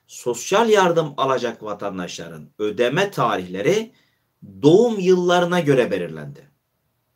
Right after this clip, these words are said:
Evet, tekrar ediyorum. Ee, başvurular fiziki olarak alınmadı.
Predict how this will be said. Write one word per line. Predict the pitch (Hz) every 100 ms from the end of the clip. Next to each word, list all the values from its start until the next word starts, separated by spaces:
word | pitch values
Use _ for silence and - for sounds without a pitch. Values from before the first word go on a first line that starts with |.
| _ _ _ _ _ _ 104
Evet, | 92 73
tekrar | 107 - 127 113
ediyorum. | 92 92 131 - - _ _ _ _ -
Ee, | 101 98 98 98 95 95 92 92 92 92 90 _ _ _ _
başvurular | 92 127 170 - 151 143 113
fiziki | - 113 120 117
olarak | 127 113 98 90
alınmadı. | 101 123 156 160 156 170 -